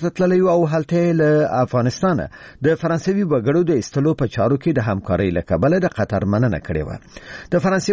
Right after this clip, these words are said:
ولسمشر د دې سفر په مهال د فرانسې په تاریخ کې تر ټولو لوی تسلیحاتي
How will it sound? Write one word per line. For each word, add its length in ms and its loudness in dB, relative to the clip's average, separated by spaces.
ولسمشر 560 -2
د 160 2
دې 160 4
سفر 340 -4
په 140 0
مهال 320 0
د 100 4
فرانسې 540 -2
په 160 -2
تاریخ 240 0
کې 120 0
تر 160 2
ټولو 320 2
لوی 200 2
تسلیحاتي 760 -2